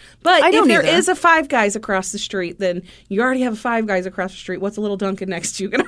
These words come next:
Speaker 1: <laughs> hurt?
Speaker 2: I think a Dunkin' would hurt a lot because those people up in the Northeast are nuts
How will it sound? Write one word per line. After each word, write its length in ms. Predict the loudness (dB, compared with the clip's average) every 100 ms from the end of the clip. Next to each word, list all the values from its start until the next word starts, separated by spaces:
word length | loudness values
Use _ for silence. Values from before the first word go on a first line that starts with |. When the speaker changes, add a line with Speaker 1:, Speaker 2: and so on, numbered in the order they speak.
| -2
Speaker 1:
<laughs> 80 | 2
hurt? 200 | 2 2 -12 -4
Speaker 2:
I 180 | 0 2
think 220 | 2 2
a 60 |
Dunkin' 560 | 0 0 0 -2 -4 -4
would 140 | -4 -4
hurt 240 | -4 -4
a 60 | -2
lot 320 | -2 -4 -4
because 320 | -6 -4 -2
those 200 | 0 0
people 360 | -2 -6 -2 -2
up 140 | -2
in 80 | -4
the 40 | -4
Northeast 420 | -4 -6 -8 -8
are 300 | -4 -4 -4 -10 _ 0
nuts 680 | 4 6 6 4 0 -8